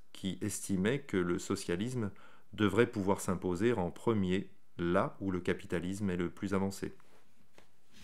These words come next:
Zombart et le capitalisme.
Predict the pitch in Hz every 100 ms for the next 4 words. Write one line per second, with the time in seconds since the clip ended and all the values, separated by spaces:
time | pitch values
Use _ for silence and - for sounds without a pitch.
0 | - - - - - - - - - -
1 | - - - 113 120 107 110 131 147 131
2 | - - 104 90 87 139 160 - 113 92
3 | 85 80